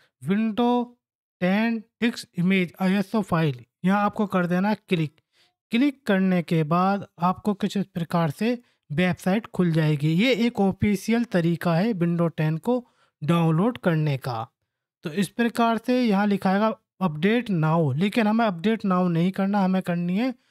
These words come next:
Windows टेन की आईएसओ फाइल को। तो हमें उसके लिए सबसे पहले एक टूल को डाउनलोड करना होगा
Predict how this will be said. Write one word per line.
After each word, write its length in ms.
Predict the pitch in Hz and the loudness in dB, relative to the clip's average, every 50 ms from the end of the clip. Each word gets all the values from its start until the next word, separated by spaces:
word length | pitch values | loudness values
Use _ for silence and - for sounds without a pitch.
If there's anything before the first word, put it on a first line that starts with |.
| _ _ _ _ - | _ _ _ _ -6
Windows 480 | 139 139 165 180 185 190 214 214 202 - | -2 0 0 2 2 2 0 0 0 0
टेन 240 | 170 165 170 180 | 0 0 0 0
की 180 | 170 - 233 240 | -2 -2 -2 -2
आईएसओ 500 | - 175 175 170 180 170 - - 247 247 | 0 0 0 2 0 0 -2 -2 -4 -2
फाइल 340 | 240 - 185 156 151 156 151 | 0 0 0 0 2 0 -2
को। 220 | 143 - 151 135 113 | -2 -4 -4 -4 -2
तो 120 | - - | -2 0
हमें 220 | 185 196 240 262 269 | 0 2 2 2 2
उसके 280 | 262 233 - - 247 226 | 0 0 -2 -2 -2 0
लिए 140 | 233 240 226 | 0 0 0
सबसे 260 | - 208 - - 233 | -2 -4 -4 -4 -4
पहले 280 | - 226 220 220 233 | -2 0 0 0 0
एक 180 | 185 208 175 - _ _ - | 0 0 -2 -4 _ _ -2
टूल 220 | 254 247 254 262 | 0 2 2 2
को 120 | 247 269 247 | 2 0 0
डाउनलोड 420 | 202 208 196 196 190 196 202 190 | 2 2 2 2 2 2 0 -2
करना 300 | - - 196 190 185 180 | -2 -2 -2 0 0 0
होगा 320 | 175 175 175 - 196 196 | 0 0 0 0 -2 -2